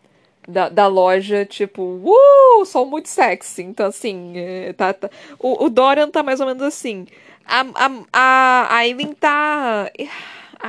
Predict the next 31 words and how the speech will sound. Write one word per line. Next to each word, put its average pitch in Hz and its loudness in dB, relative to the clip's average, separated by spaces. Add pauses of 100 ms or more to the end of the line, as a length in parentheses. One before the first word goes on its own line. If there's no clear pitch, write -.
Aileen 269 -6
tá, 254 -8
tá - -12
como 247 -12
o 247 -20
quê? 143 -12 (1300)
A 240 -14
Aileen 294 -10
tá 285 -6
como, 277 -8 (240)
eu 285 -16
só 302 -14
consigo 294 -14
pensar 277 -14
em 277 -14
personagem 262 -12
de 254 -10
anime, 226 -12
tipo, 185 -20 (1600)
é, 196 -6 (260)
personagem 220 -6
meio 214 -2
que, 208 -12
que 220 -12
sem 226 -18
sentimento, 214 -14
meio 196 -10
que 208 -14
opaco, 214 -10
meio 196 -14
que 220 -14